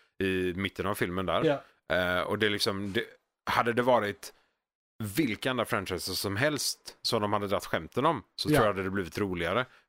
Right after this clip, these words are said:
Speaker 1: För
Speaker 2: Ja.
Speaker 1: man hade inte fått slå till den cyniska delen av sig själv.
Speaker 2: Nej, precis. Och det är
Speaker 1: För
Speaker 2: ju,
Speaker 1: det
Speaker 2: de räknar kanske med att folk inte vet det. Eller
Speaker 1: Nej,
Speaker 2: tänker
Speaker 1: de,
Speaker 2: så
Speaker 1: de
Speaker 2: långt.
Speaker 1: kanske
Speaker 2: Nu
Speaker 1: så här
Speaker 2: vet ju jag det.
Speaker 1: Ja.
Speaker 2: Men, men jag tyckte, oavsett om man vet det eller inte, så, så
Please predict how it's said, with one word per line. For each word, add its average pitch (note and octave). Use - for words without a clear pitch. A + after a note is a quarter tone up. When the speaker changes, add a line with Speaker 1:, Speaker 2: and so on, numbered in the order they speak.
Speaker 1:
För D#3
Speaker 2:
Ja. C3+
Speaker 1:
man A2+
hade A2+
inte A2
fått A2+
slå -
till G#2+
den G2+
cyniska F#2
delen G2
av F2
sig -
själv. E2+
Speaker 2:
Nej, D3+
precis. B2+
Och D#3
det E3+
är E3+
Speaker 1:
För E3+
Speaker 2:
ju, -
Speaker 1:
det -
Speaker 2:
de E3+
räknar E3
kanske C3+
med D#3
att C3
folk C3+
inte B2
vet C3+
det. G2+
Eller F#2+
Speaker 1:
Nej, B2
Speaker 2:
tänker B2
Speaker 1:
de, C3
Speaker 2:
så E3+
Speaker 1:
de C3+
Speaker 2:
långt. C3
Speaker 1:
kanske C#3+
Speaker 2:
Nu E3
Speaker 1:
så D#3
här E3+
Speaker 2:
vet -
ju D#3
jag D3
det. B2
Speaker 1:
Ja. F#2+
Speaker 2:
Men, D#3
men F3
jag E3
tyckte, E3+
oavsett F3+
om C#3+
man C#3
vet F3
det F3
eller C#3+
inte, C#3
så, C3+
så C#3+